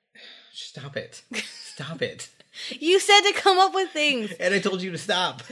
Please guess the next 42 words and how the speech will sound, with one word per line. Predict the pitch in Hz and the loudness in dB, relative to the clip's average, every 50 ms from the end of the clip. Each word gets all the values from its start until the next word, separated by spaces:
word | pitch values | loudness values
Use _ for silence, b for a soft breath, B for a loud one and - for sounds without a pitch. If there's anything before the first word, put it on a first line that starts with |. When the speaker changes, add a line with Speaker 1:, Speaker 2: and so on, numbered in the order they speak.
| 302 | -10
Speaker 1:
<laughs> | 320 247 B - | -10 -8 B 2
Now | 214 190 | 2 4
Speaker 2:
You | 285 330 | 6 6
s-, | 339 208 | 6 6
Speaker 1:
stop. | 185 196 185 185 - | 6 4 4 6 6
Speaker 2:
you | 339 381 | 6 6
said | - 403 392 381 320 | 6 6 2 2 4
stop | - 349 330 302 | 4 4 4 4
trying | - - 330 330 320 311 | 2 0 0 0 0 0
to | 302 | -2
think | 320 339 349 320 349 | -2 -4 -4 -4 -6
of | 311 | -8
things, | - 311 262 240 226 | -6 -6 -6 -4 -4
but | - 233 | -4 -4
now | 202 220 214 | -2 -2 -2
I've | 202 190 185 | -2 -4 -6
thought | - - 339 349 403 415 381 | -4 2 4 6 6 6 4
of | 330 | -2
things. | - - 277 254 254 247 247 247 254 262 254 - - | -2 2 4 4 4 4 0 -4 -6 -8 -8 -12 -10
Speaker 1:
So | - 160 | -4 -4
you're | 143 131 131 | -2 0 0
ready | 127 127 120 | -2 -2 -2
to | 113 | -6
stop? | 117 - 127 117 120 143 - _ _ _ _ - | -6 -6 -6 -6 -6 -8 -10 _ _ _ _ -4
Speaker 2:
No, | 254 302 370 403 427 381 247 214 | 0 0 0 2 2 2 2 2
not | 196 233 233 269 | 2 0 0 0
until | 302 302 339 339 | -2 -2 -4 -6
you | 302 302 302 | -4 -4 -4
admit | 294 254 302 294 | -2 -2 -2 -2
that | 277 254 - | -2 -2 -2
Bette | 262 262 254 | -4 -6 -6
Midler | 262 269 254 240 240 | -6 -2 -2 -2 -2
is | 226 | -2
one | 220 220 214 | -4 -6 -6
that | 202 208 | -6 -6
works. | 226 214 180 - - - - - - | -4 -4 -4 -6 -8 -12 -20 -10 -6
Speaker 1:
Yeah, | 165 156 131 113 - | -4 -4 -4 -4 -6
Bette | - 131 123 123 | -8 -8 -8 -8
Midler's | 143 143 143 143 135 - | -10 -10 -8 -10 -10 -10
one | 139 131 131 | -12 -12 -12
that | 123 107 | -12 -10
works. | 113 107 107 - - - - | -10 -12 -12 -14 -18 -20 -20